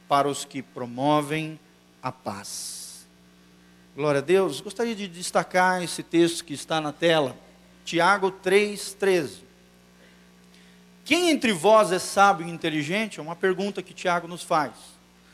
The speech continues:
Será que você tem vivido de uma maneira sábia e inteligente?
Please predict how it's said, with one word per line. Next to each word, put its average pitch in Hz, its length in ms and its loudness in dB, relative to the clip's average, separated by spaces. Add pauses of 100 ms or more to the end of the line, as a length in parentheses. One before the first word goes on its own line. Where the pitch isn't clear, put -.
(180)
Será - 240 -2
que - 100 -8
você 220 420 0
tem 214 200 -6
vivido 190 380 -4
de 185 60 -18
uma 185 140 -6
maneira 180 280 -2
sábia 202 440 2
e 175 40 -8
inteligente? 170 840 -8